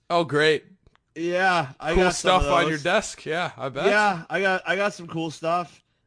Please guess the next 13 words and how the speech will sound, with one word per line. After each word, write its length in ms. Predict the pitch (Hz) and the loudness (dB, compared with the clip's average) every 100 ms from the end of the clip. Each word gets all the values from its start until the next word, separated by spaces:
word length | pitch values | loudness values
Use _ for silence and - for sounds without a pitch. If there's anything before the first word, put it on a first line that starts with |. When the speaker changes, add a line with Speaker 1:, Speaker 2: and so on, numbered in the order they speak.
| _ | _
Speaker 2:
Um, 840 | - 143 143 143 139 131 123 113 - _ _ _ _ _ _ _ 117 | -8 -4 -2 -2 -2 -4 -6 -14 -20 _ _ _ _ _ _ _ -14
I 100 | 151 | -8
got 280 | 160 156 - - | -4 -6 -6 -14
a 140 | 156 135 - | -16 -16 -12
Bucky. 520 | 147 156 156 151 135 - | -10 -6 -4 -4 -6 -6
I 80 | 139 | -4
got, 140 | 143 - _ | -4 -6 _
I 60 | 139 | -10
got 160 | 143 131 | -8 -4
Bucky 240 | 151 117 | -4 -2
Speaker 1:
Oh, 40 | |
Speaker 2:
Barnes 340 | 131 143 147 127 | 0 0 0 -2
cap. 300 | 156 147 | 0 0